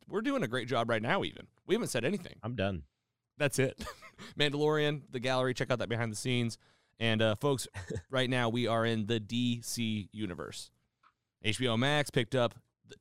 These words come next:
Speaker 1: Titans. This is the third season. It's the first season on H B O, and we are nine episode in. This latest episode, we're gonna talk about, full spoiler alert right now, for the episode titled Souls. Coming in at forty-four minutes. This is a T V M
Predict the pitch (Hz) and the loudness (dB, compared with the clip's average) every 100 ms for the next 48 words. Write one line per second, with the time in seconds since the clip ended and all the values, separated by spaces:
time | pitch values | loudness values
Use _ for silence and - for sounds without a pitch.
0 | - - 180 180 208 220 214 - _ _ | -4 2 2 2 2 4 2 -2 _ _
1 | _ _ _ _ _ _ _ - 117 120 | _ _ _ _ _ _ _ -6 -4 -4
2 | 107 - 165 147 170 160 165 131 110 - | -4 -2 -2 -2 -2 -2 -2 -4 -6 -4
3 | 151 156 170 160 143 139 - 135 127 120 | -2 -2 -2 -2 -2 -4 -2 0 2 2
4 | 117 101 107 123 131 143 127 131 - 127 | -2 -2 -2 0 0 0 -2 -4 0 0
5 | 117 - 135 147 190 113 - 147 214 - | 0 -2 -2 0 0 -2 -2 0 0 0
6 | 165 - 156 175 156 117 127 147 131 127 | -2 -2 0 0 2 0 0 0 -2 -2
7 | 117 120 - 127 156 - 131 127 120 117 | 0 0 0 -2 -2 -4 -2 0 0 2
8 | 113 104 113 135 120 117 113 - - 107 | 0 0 -2 0 0 0 -2 -6 -12 -4
9 | 101 110 - 120 110 110 107 107 - _ | -2 -2 0 -2 0 0 0 0 -4 _
10 | - - 90 67 - - _ _ _ _ | -6 -2 -2 -4 -8 -14 _ _ _ _
11 | _ 156 156 151 127 - 151 160 165 156 | _ -2 0 0 -4 -4 0 0 0 -6
12 | - 143 147 135 120 135 127 117 139 123 | -4 0 2 2 2 0 -2 -2 -2 -2
13 | 104 - 151 147 139 139 139 127 135 | -4 -6 -8 -6 -4 -4 -2 0 0